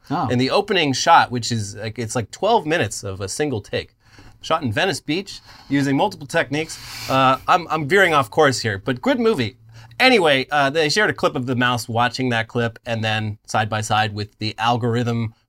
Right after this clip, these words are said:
Speaker 2: reconstructing the movie clip from just the mouse's brainwaves. And the results are basically just, like, a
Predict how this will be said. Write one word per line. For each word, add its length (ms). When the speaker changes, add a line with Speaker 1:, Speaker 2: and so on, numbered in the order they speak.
Speaker 2:
reconstructing 840
the 60
movie 240
clip 380
from 200
just 280
the 80
mouse's 440
brainwaves. 600
And 100
the 40
results 320
are 100
basically 400
just, 220
like, 120
a 200